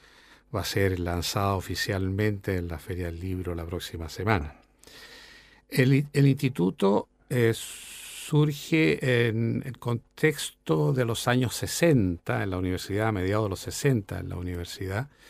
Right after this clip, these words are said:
Eh, yo diría,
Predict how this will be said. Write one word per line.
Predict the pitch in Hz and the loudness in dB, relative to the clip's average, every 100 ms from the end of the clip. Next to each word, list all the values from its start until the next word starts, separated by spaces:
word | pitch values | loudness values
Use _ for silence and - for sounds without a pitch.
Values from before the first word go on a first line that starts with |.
| - - - - - - _ | -20 -20 -20 -20 -20 -20 _
Eh, | - 135 117 110 107 107 - | 0 4 6 6 6 4 0
yo | - 135 127 | -4 0 4
diría, | 147 139 135 151 160 156 | 4 6 6 4 4 0